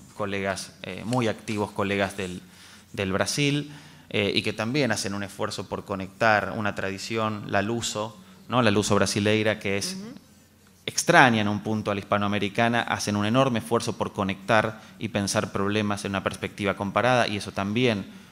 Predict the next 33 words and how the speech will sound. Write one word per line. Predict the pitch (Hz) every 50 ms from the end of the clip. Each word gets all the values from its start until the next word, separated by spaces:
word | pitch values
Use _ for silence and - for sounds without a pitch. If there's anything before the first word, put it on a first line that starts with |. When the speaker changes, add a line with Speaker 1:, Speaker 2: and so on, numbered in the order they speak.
| - -
Speaker 1:
hay | 107 104 95
que, | - - 95 92 90 82 -
hay | 107 101
que | 92 - 98
agradecerlo. | 92 90 92 - 95 - - 151 143 131 123 123 120 123 123 123 - - - - - -
Bueno, | - 123 120 113
el | 92
querido | - 101 107 107 104
Antonio | 104 90 110 107 107 104
Romano, | 98 104 113 123 127 127 117 117 117 113
que | 117 101 98 95 95 98
es | 95 -
un, | - 98 98 95
un, | - 104 101 -
un | 113 107
activo | 101 95 - - - 117 113 107
miembro | 101 104 107 107 104 101 101
de | 95
la | 92
Sociedad | 92 - 95 - - 98 101 101 101 98 -
Uruguaya | 110 104 95 98 98 104 101 98 - - 98 95
de | 92
Historia | 90 90 - - 98 95 95
de | 92
la | 95
Educación | 92 92 - 104 95 - - 104 107 107 110 110 110 - - - - - - -
y | - 104
que | - 107 95
nos | 92 -
ofrece | 104 92 - 104 98 - 98
aquí | - - 101
un | 98 92
texto | 92 104 98 - - - - 104 98 92 95 92